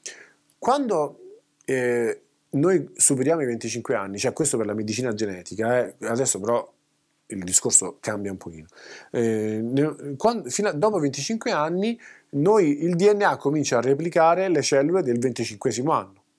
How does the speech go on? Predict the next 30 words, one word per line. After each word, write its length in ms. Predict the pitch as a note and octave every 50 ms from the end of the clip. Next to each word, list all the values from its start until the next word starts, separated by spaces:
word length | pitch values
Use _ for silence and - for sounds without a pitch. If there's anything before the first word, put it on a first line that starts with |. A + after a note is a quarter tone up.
| _ _ _ _ _ _
Quindi 420 | _ B2 A#2+ A2+ G2+ G2+ G2 G2 - _ _ _ _ _ _ _ -
a 100 | - G#2+ F#2+
venticinque 440 | G#2+ G#2 - D3 D#3+ D#3+ D3 D3+
anni 220 | B2 A2+ A#2+ C3+ C#3+
replica 400 | B2+ A2+ A2 G#2 A2+ A2 A2+ G#2+
quelle 200 | A2 B2 B2+ B2
di 100 | A2+ A2
quando 280 | G2+ C#3 C3+ C#3+ C#3
abbiamo 220 | C3 A#2 A#2+ A#2 A2+
venticinque 400 | A2 G#2 - A2+ G#2+ G2+ - G#2
anni, 200 | F#2 F2+ F2+ E2+
a 40 | E2+
ventisei 520 | F#2 G#2 G#2 G#2 D3+ D3 - B2+ A#2 A#2
di 80 | A2+ A2
quando 220 | A2 A2+ A2+ G#2+
abbiamo 180 | G#2+ A2 G#2+ G#2
ventisei 260 | G#2 - G#2+ G2+ G#2
anni. 160 | F#2+ F#2 F#2 - - - - - - - - -
Solo 220 | - - G3 E3+
che 100 | C3 C3
se-, 260 | A#2+ - D#3 C#3+ - -
siccome 360 | C3 - C3+ B2+ F3+ F3+ E3
la 100 | C3 A#2
sequenza 360 | G#2+ A2+ A#2+ C3 B2 - -
è 40 | A#2+
binaria, 600 | B2+ D3+ D3+ C3+ B2 A#2+ A#2+ A#2+ C#3 D3+ E3 F3+ F3 _ _ _ _ _ _ _ _ _ _ _ _ _ _ - - -
la 120 | C3 B2
maggioranza 720 | B2 C3+ B2+ A#2+ G#2+ D3 D#3 D3+ B2 A2+ G2+ - - - A2
di 100 | G#2 G#2+
cellule, 580 | G#2+ - D#3 C#3 B2 A2+ G#2 G2+ G2 G2+ G2